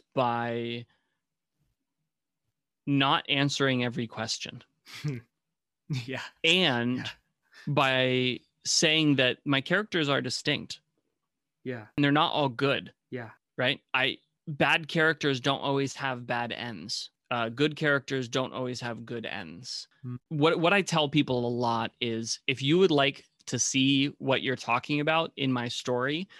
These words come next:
Speaker 1: write a fan fiction.
Speaker 2: Yeah. Yeah, yeah, yeah.
Speaker 1: I will post it and promote it.
Speaker 2: Yeah.
Speaker 1: As long as it meets a minimum standard.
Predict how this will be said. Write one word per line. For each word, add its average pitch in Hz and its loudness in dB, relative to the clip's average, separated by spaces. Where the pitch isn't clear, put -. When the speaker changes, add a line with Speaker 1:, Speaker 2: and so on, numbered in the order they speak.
Speaker 1:
write 143 2
a 127 0
fan 120 -2
fiction. - -12
Speaker 2:
Yeah. 131 -4
Yeah, 151 2
yeah, 131 0
yeah. 127 -2
Speaker 1:
I 143 2
will 160 2
post 151 2
it 165 4
and 139 0
promote 131 0
it. 98 -6
Speaker 2:
Yeah. 165 -4
Speaker 1:
As 135 2
long 139 4
as 139 2
it 143 2
meets 139 2
a 143 2
minimum 135 2
standard. 120 -4